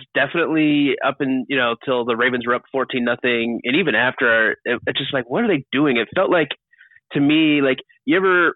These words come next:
play a game of Madden with a friend, and that friend has, like, one person that they wanna throw the ball to every single play?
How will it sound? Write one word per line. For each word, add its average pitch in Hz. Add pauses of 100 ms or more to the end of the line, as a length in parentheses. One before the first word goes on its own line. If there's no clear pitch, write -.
play 160
a 143
game 139
of 127
Madden 127
with 120
a 110
friend, 123
and 120
that 120
friend 131
has, 123
like, 113 (320)
one 131
person 135
that 139
they 120
wanna 117 (100)
throw 113
the 117
ball 107
to 127
every 113
single 120
play? 113